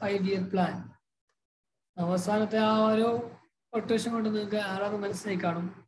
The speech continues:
ആദ്യത്തെ പഞ്ചവത്സര പദ്ധതിയുടെ, ഏ, എഴുത്ത് അല്ലെങ്കിൽ അതിന്റെ കരട് രേഖ തയ്യാറാക്കിയ ആൾ ആരാണ്? ഇന്ത്യൻ പ്ലാൻ ഡെവലപ്മെന്റുമായി വളരെ അടുത്ത ബന്ധമുള്ള ആൾ കൂടിയാണ്.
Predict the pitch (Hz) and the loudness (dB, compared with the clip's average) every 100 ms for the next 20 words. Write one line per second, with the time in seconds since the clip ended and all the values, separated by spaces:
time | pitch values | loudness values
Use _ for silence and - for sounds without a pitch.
0 | - 190 202 202 220 226 226 226 208 220 | -6 -2 0 2 0 4 2 2 0 2
1 | 240 240 240 240 - 196 175 196 190 190 | 2 0 -2 -6 -2 -2 0 -2 -2 0
2 | 185 185 180 - - _ _ _ _ _ | 2 2 0 -8 -18 _ _ _ _ _
3 | - 180 175 170 170 175 - - 180 190 | 0 2 4 2 -2 -6 -16 -6 0 2
4 | 196 - 214 180 180 180 190 180 190 190 | 0 4 4 4 0 0 2 2 2 2
5 | 190 196 196 196 202 190 185 202 196 196 | 0 -4 -6 -4 -2 0 0 0 -2 -4
6 | 196 185 208 - - - _ _ _ 180 | 0 2 0 -2 -12 -20 _ _ _ 0
7 | 180 180 175 165 160 - - _ _ _ | 2 2 2 0 -4 -6 -14 _ _ _
8 | _ _ _ _ _ _ _ _ - 180 | _ _ _ _ _ _ _ _ -6 0
9 | 180 196 202 - - - 185 190 226 233 | 2 2 2 -4 -10 -2 2 2 2 2
10 | 220 214 208 208 208 202 202 190 196 226 | 4 4 0 -4 -6 -4 -4 -4 0 2
11 | 254 - 208 190 208 180 180 185 214 185 | 2 -2 -6 -4 -2 -2 0 0 0 0
12 | 180 175 170 165 165 160 160 - 185 - | 0 0 -2 -4 -4 -6 -8 -10 -12 -12